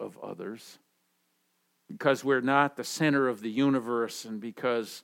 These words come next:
we're not the only ones that matter. This seems to me to be close to what we're being invited to in Jesus Christ. To see a world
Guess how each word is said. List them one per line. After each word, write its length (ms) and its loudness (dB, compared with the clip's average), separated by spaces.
we're 100 0
not 280 -2
the 100 -4
only 260 -2
ones 380 -8
that 180 -10
matter. 480 -10
This 440 0
seems 420 -2
to 80 -6
me 220 -2
to 60 -6
be 180 -10
close 480 -4
to 120 -10
what 220 -4
we're 120 -6
being 260 -2
invited 720 -8
to 340 -10
in 160 -10
Jesus 420 -12
Christ. 520 -12
To 80 -12
see 540 -4
a 80 -6
world 640 -2